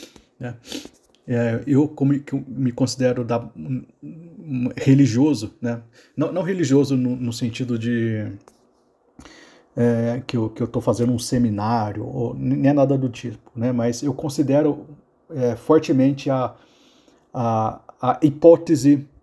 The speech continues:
transcendente que, que considera a, a, a existência de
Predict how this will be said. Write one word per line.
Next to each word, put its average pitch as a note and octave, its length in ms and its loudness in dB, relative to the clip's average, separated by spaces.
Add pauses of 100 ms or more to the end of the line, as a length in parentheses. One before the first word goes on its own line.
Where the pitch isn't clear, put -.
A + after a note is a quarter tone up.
(240)
transcendente C#3 1000 -2 (360)
que, A#2 720 -2 (340)
que C#3 120 -4
considera D3 760 0
a, A#2+ 520 -4 (920)
a, A2 600 -2 (360)
a A#2+ 140 -2
existência C3 580 0
de B2 300 -6